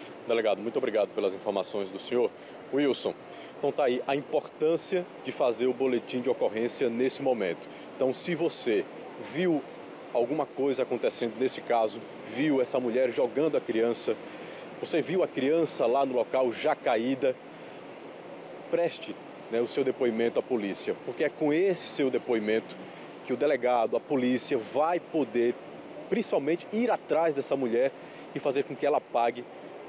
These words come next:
pelo que fez. Né, esse caso, jogar uma criança por um caso de ciúme, resolve lá a tua, tua história com o teu namorado, teu marido. Mas descontar numa criança onde ela está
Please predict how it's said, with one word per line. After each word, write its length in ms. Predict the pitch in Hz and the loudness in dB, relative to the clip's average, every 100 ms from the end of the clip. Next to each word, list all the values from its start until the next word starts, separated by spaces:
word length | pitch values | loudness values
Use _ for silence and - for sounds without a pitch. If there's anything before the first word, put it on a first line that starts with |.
| - - - | -14 -6 -2
pelo 120 | 131 | 0
que 120 | - | -2
fez. 420 | 156 110 85 - - - - - | -2 0 0 -4 -8 -14 -14 -4
Né, 120 | 104 | -2
esse 180 | 113 - | -2 -2
caso, 280 | 123 98 101 | 0 2 2
jogar 200 | 98 123 | 2 2
uma 160 | 156 | 0
criança 560 | - 147 131 110 - 101 | -2 2 2 2 0 -4
por 180 | - 104 | -4 -2
um 40 | |
caso 260 | 123 120 - | 0 -2 -2
de 80 | |
ciúme, 460 | - - 127 143 90 | -4 0 2 0 0
resolve 440 | 135 120 170 214 285 | 0 0 2 2 2
lá 160 | 123 | 2
a 40 | 139 | 2
tua, 240 | - 147 - - - | 0 -4 -4 -10 -2
tua 120 | 139 | 0
história 360 | - 117 123 | 0 2 2
com 180 | 147 165 | 2 -2
o 40 | 170 | 0
teu 140 | 135 | 0
namorado, 440 | 123 101 101 123 - | 2 2 4 2 0
teu 80 | 147 | 0
marido. 360 | 139 107 92 - - - 98 | 0 0 -4 -10 -14 -10 -6
Mas 120 | 101 | -2
descontar 500 | 143 135 104 160 160 | -2 -2 0 0 0
numa 220 | 147 139 | 0 -2
criança 580 | - 120 135 151 - 165 - - - - - - - - | -2 2 2 2 0 -2 -6 -16 -16 -16 -16 -16 -14 -4
onde 180 | 151 160 | 0 2
ela 120 | 143 | 2
está 340 | - - 87 | 0 -2 -2